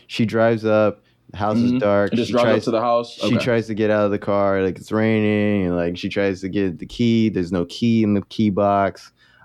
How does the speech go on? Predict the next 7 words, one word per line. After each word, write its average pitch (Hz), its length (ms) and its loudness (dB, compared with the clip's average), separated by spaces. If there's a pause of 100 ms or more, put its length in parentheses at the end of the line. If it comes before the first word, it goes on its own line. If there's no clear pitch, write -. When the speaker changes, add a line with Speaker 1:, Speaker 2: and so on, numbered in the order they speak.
(100)
Speaker 1:
Uh, 90 440 2 (340)
then 104 240 -2
she's 98 320 -2
like, 92 320 -2 (220)
she 107 160 -2
calls, 107 720 0 (160)
like, 90 380 -2